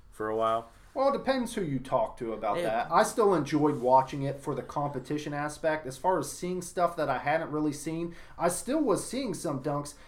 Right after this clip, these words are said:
Speaker 2: but it was like a Jeremy Evans dunking over a portrait of himself. Not too impressed with something like
Speaker 1: No.
Speaker 2: that. The creativ-, creativity was cool, um, didn't get me out of my seat by any means.
Speaker 1: Not until that Zach LaVine, Aaron Gordon show. That was,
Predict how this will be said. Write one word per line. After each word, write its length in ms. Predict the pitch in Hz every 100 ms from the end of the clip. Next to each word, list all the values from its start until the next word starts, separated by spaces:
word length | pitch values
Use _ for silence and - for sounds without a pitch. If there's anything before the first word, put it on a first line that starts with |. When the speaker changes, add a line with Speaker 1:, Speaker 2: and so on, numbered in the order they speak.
| -
Speaker 2:
but 100 | 156
it 80 | 160
was 160 | 160 156
like 240 | 175 170
a 80 | 147
Jeremy 500 | - 151 175 165 135
Evans 400 | 139 143 127 123
dunking 380 | - 147 135 131
over 260 | 131 123
a 60 | 107
portrait 420 | - 147 139 127
of 80 | 117
himself. 460 | 110 - 139 110 - - - - - -
Not 600 | 320 415 427 427 403 -
too 260 | 285 269
impressed 680 | 247 202 - - 196 - -
with 140 | 135 -
something 320 | 135 123 127
like 140 | 123
Speaker 1:
No. 40 | 104
Speaker 2:
that. 200 | 139 135
The 60 | 139
creativ-, 760 | - 285 - 269 254 233 -
creativity 640 | - 254 240 - 240 247 240
was 180 | 233
cool, 440 | - 254 240 262 - - - - - 165
um, 420 | 175 175 170 151
didn't 220 | 214 208 196
get 160 | 185
me 140 | 170 165
out 160 | 151
of 60 | 135
my 140 | 127
seat 340 | - - 131 -
by 200 | 113 113
any 140 | 107
means. 320 | 101 87 87
Speaker 1:
Not 200 | 104 151
until 380 | 147 - 147 139
that 200 | 120 113
Zach 260 | 104 123 120
LaVine, 300 | 110 110 104
Aaron 280 | 107 104 101
Gordon 340 | 101 98 95
show. 380 | - 98 95 95
That 240 | 104 107
was, 460 | 98 101 95 - -